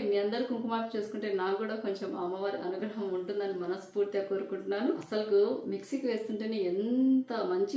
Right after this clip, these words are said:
వాసన వస్తుందంటే అండి, మొత్తం హాల్ అంతా, కిచెన్ అంతా గుమాలించిపోతుంది అనమాట. అమ్మవారు సుగంధ ప్రియులు అంటుంటారు కదండి, అందుకనేసి ఇలా జవాది పౌడర్ వేసేసి, జవాది పౌడర్ కానీ లేకుంటే ఇలా కుంకుమరాలు కానీ మనకి ఎక్కడైనా పూజా స్టోర్స్‌లో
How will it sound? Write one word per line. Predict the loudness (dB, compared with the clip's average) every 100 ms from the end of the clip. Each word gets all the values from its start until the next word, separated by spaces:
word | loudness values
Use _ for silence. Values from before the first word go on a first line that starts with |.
| 0
వాసన | 0 -2
వస్తుందంటే | -4 -2 -2 0 0
అండి, | 2 2 2 -2 -12 -12 -8
మొత్తం | -2 -2 -2
హాల్ | -4 -2 -2 0
అంతా, | -2 -2 -8 -8
కిచెన్ | -6 -2 0 0
అంతా | -2 -4 -4
గుమాలించిపోతుంది | -4 -4 -6 -8 -12 -14 -8 -8
అనమాట. | -8 -12 -20 -8 -2
అమ్మవారు | 0 0 -2 -2
సుగంధ | 0 2 2 2
ప్రియులు | 2 2
అంటుంటారు | -2 -4 -8 -8 -8
కదండి, | -4 -2 -2 -2
అందుకనేసి | -6 -4 -4 -4 -4 -4
ఇలా | -4 -4 -8 -6
జవాది | -4 -4 -4 -4
పౌడర్ | -4 -4 -6
వేసేసి, | -6 -8 -6 -4 -2
జవాది | 0 2 2 2
పౌడర్ | -4 -4 -4
కానీ | -2 -2 -2 -2
లేకుంటే | -2 -4 -2 -2
ఇలా | -2 -4 -6 -12 -20 _ _ -6
కుంకుమరాలు | -4 0 0 2 2 2
కానీ | 0 0 0
మనకి | 0 0 0 0
ఎక్కడైనా | 0 0 0
పూజా | 0 0
స్టోర్స్‌లో | -2 -6 -6